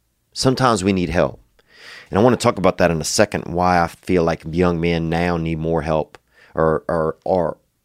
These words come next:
are appearing to need more help. Um, but BetterHelp, you can log in your account anytime and send a message to your counselor.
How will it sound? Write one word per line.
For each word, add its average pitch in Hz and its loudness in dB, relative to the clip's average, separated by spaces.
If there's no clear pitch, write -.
are 90 2
appearing 101 2
to 98 -4
need 82 -4
more 76 -6
help. - -12
Um, 80 -4
but 95 2
BetterHelp, 117 4
you 104 4
can 98 2
log 101 6
in 120 2
your 107 6
account 98 2
anytime 120 2
and 85 -4
send 101 0
a 87 4
message 90 -2
to - -4
your 90 0
counselor. 120 -2